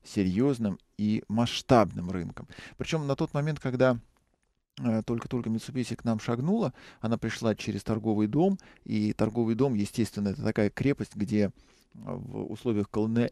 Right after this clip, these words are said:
колониального невыживания практически нет никаких перспектив. И, в общем, все японцы потому и отказались от работы через торговые дома и начали открывать официальные филиалы, фирмы и представительства по всему миру, не только у нас,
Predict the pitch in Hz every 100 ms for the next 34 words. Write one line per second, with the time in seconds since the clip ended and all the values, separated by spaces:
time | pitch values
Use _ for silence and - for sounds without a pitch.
0 | - 113 120 123 127 113 107 113 147 131
1 | 123 107 120 160 170 139 110 107 - 117
2 | - 113 120 - 101 113 117 - 123 147
3 | - 285 - - - 131 151 139 - 165
4 | 147 180 175 - - 131 143 135 - 143
5 | 151 135 110 - 110 104 107 127 123 110
6 | - - - 117 120 117 117 117 117 156
7 | 196 135 110 110 104 - 117 110 - -
8 | - - - - 107 101 - 107 117 107
9 | 101 - 117 101 98 104 - 127 180 123
10 | - 117 139 - 214 202 123 104 110 110
11 | 107 117 175